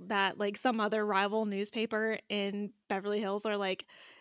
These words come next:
you know, adjacent to whatever Beverly Hills is adjacent to, eh,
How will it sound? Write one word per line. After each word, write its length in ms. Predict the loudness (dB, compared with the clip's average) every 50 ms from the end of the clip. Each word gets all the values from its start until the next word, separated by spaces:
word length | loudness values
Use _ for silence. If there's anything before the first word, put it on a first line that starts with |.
| _ -2
you 120 | 0 2
know, 140 | 2 2 2 2
adjacent 720 | 2 0 0 2 2 2 2 2 0 0 0 0 0 -2 -2
to 140 | -2 -2
whatever 400 | 0 0 -2 -2 -2 -2 -2 -2
Beverly 340 | -2 -2 -2 -2 -2 -4 -2
Hills 220 | -2 -4 -4 -4 -6
is 140 | -6 -8
adjacent 500 | -8 -6 -4 -4 -4 -4 -4 -6 -6 -6 -2
to, 200 | -2 0 0 0
eh, 1000 | -2 -6 -16 -20 -20 -20 -20 -20 _ _ -20 _ -20 -20 _ -20 -20 -20 -18